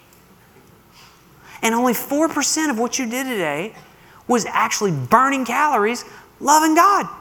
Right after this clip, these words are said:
I, somebody invent that, okay? That would be awesome. Listen,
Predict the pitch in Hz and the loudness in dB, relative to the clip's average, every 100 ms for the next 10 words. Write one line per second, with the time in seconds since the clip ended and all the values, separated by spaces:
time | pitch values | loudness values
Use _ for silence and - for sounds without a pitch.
0 | - - _ _ _ _ _ _ _ _ | -20 -20 _ _ _ _ _ _ _ _
1 | - - 208 - - 330 370 311 147 120 | -18 -2 -2 0 -2 0 0 0 0 0
2 | 135 123 101 - - 135 226 226 277 208 | -4 -4 -8 -12 -10 -4 0 2 2 2
3 | 175 131 123 - - - - - - - | 4 6 4 0 -8 -16 -20 -20 -20 -20
4 | - - - - - - - - 214 - | -20 -20 -20 -20 -20 -20 -20 -20 -20 -20
5 | - - _ _ _ _ _ _ _ - | -20 -20 _ _ _ _ _ _ _ -20
6 | _ _ _ _ _ 269 262 156 | _ _ _ _ _ -2 -2 -2